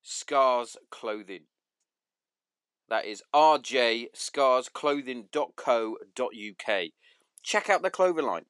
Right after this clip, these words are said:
It's brilliant. And it helps support a, a, a local business. Not only that, it also helps people with mental health. That's what his brand is about. Is bearing your scars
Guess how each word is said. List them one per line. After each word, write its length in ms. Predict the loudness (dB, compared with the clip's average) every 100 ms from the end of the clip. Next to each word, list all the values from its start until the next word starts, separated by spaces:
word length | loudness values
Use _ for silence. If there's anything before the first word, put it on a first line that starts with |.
| _
It's 140 | -10 -6
brilliant. 440 | 0 2 2 0 _ _ _ _ _ _ _ _ _
And 100 | -4
it 40 |
helps 200 | 0 0
support 500 | -2 -4 2 4 4
a, 280 | 0 0 -2
a, 200 | -6 -10 -12 -12 -2
a 40 |
local 360 | 8 8 8 4
business. 560 | 4 4 4 0 -2 -6 _
Not 220 | -4 2 4
only 160 | 6
that, 240 | 10 10 10
it 80 |
also 240 | 4 4 4
helps 260 | 6 4
people 260 | 2 -4 0
with 120 | 0
mental 240 | 2 0 2
health. 360 | 2 2 -4 _ _ _ _ _ _ _ _ _ _ _ _ _ _ _ 2
That's 200 | 2 4
what 120 | 2
his 80 | 2
brand 360 | 6 8 8
is 120 | 2 0
about. 460 | 8 10 10 8 -2 _ _ _ _ _ _ _ _ _ _ _ _ _ _ _ _ _ _ _ _ _ -12
Is 100 | -8
bearing 460 | 6 10 12 10
your 100 | 6
scars 680 | 2 4 8 8 8 4 -2